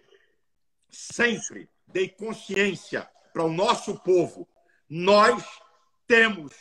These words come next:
o direito de nos manifestar como pastor, mas não deixei de ser cidadão. E eu me meto em qualquer assunto que esse livro aqui me autoriza.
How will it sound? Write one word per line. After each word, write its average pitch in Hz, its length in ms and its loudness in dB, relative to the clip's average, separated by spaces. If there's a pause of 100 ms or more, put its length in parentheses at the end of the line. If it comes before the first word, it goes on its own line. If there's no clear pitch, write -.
(220)
o 269 140 -4
direito 202 1000 -4 (640)
de 180 140 -8
nos 202 160 -10
manifestar 175 840 -6
como 160 200 -12
pastor, - 680 2 (160)
mas - 180 -4 (1300)
não 202 140 -6
deixei 190 420 -6
de 151 140 -14
ser 196 220 -6
cidadão. 170 640 -4 (260)
E 175 100 -6
eu 240 140 6
me 233 120 -2
meto 220 440 0
em 196 80 -12
qualquer 240 380 -6
assunto 226 680 -10 (300)
que 196 120 -14
esse 208 240 -6
livro 196 300 -6
aqui 202 180 -6
me 196 100 -8
autoriza. 165 680 -4